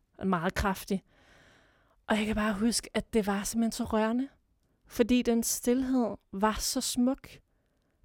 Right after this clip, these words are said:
Altså, den var meget, meget, meget smuk. Og jeg tror, at nogle af de tanker og refleksioner, der gik igennem mig,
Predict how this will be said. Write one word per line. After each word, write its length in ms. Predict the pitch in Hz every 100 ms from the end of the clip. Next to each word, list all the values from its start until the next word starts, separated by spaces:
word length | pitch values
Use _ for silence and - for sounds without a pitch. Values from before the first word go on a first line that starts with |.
| -
Altså, 180 | 214 233
den 140 | 247 226
var 100 | 226
meget, 420 | 226 220 220 226
meget, 200 | 214 196
meget 180 | 196 190
smuk. 340 | - 196 - - _ _ _ _ _ _ _ _ _ _ _ _ _ _
Og 120 | 220
jeg 120 | 214
tror, 420 | 208 - 247 233 - _ - _ _ _ _ _ - - _
at 260 | 233 220 - _
nogle 240 | 262 240 240
af 60 |
de 100 | 214
tanker 500 | - - 247 240 254
og 60 | 233
refleksioner, 640 | 208 208 - - 285 254
der 100 | 233
gik 240 | - 208 196
igennem 400 | - 233 - 220
mig, 140 | 180